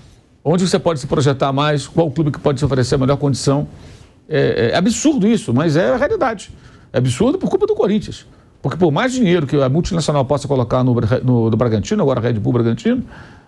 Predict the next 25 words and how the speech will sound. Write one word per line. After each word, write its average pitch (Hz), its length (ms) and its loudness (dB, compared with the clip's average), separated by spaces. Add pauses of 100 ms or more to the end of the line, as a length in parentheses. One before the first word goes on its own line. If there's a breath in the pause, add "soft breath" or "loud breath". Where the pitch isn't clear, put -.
(280 loud breath)
o - 80 -4
Corinthians 160 300 0
jamais 254 320 0
poderia, 185 380 0
é, - 20 -4
é, - 80 -6
é, 135 960 0
é, 117 140 4
ser 165 280 -4
um, 151 340 0 (380 loud breath)
um, 117 420 2
digamos, 123 300 2
um 151 80 2
clube, 147 340 2
um 160 80 2
clube 151 200 2
menos 190 360 2
atraente 175 440 -2
para 165 120 0
um 139 40 0
profissional 143 480 0
do 185 80 -4
que 220 80 -2
o 214 40 0
Bragantino. 101 440 -2